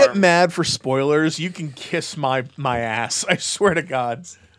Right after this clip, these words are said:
Speaker 1: Don't spoil the movie for me.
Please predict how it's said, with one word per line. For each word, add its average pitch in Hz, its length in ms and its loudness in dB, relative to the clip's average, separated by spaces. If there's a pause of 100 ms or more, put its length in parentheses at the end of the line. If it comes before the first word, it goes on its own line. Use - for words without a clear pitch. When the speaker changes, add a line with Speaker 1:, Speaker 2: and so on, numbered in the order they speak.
(880)
Speaker 1:
Don't 285 180 0
spoil 294 360 -2
the 254 80 -4
movie 277 320 0
for 202 280 -2
me. 202 220 -6